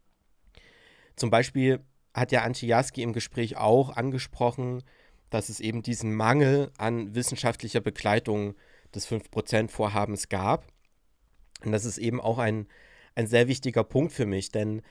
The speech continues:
letztendlich war das auch der Grund, warum dieses Filmprojekt überhaupt erst einmal entstanden ist.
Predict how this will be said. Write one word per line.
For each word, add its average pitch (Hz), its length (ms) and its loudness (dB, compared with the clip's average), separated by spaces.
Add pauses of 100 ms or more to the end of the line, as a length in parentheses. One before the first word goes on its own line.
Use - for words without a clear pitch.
(400)
letztendlich 117 640 -2
war 117 120 4
das 117 300 0
auch 135 180 -2
der 127 140 0
Grund, 131 400 -2
warum 123 360 0
dieses 117 260 -6
Filmprojekt 120 540 0
überhaupt 113 420 2
erst 110 200 -4
einmal 113 240 0
entstanden 113 600 0
ist. 92 320 -8